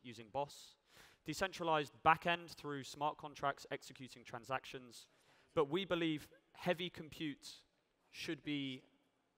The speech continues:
should be part of the Near ecosystem. So what's the problem?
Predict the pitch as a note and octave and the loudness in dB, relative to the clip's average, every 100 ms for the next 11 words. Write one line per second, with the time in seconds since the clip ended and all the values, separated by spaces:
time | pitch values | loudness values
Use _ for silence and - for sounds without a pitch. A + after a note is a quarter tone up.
0 | _ _ _ - A3+ G3 F#3 E3+ D3 - | _ _ _ -6 -6 -2 -2 -2 -6 -12
1 | _ _ _ - F3 D3+ - - C3 G#2+ | _ _ _ 6 8 8 2 -6 -6 -2
2 | C3 B2+ C3 B2 A#2+ C3 _ C3 - G#2+ | -2 0 4 4 4 -2 _ -10 -8 -10
3 | - - C2+ _ _ _ _ _ _ _ | -10 -14 -20 _ _ _ _ _ _ _
4 | _ _ _ _ _ _ _ - - - | _ _ _ _ _ _ _ -20 -20 -20
5 | - _ _ - G3 G#3 - F3+ E3 A2+ | -20 _ _ 2 4 4 2 0 0 -2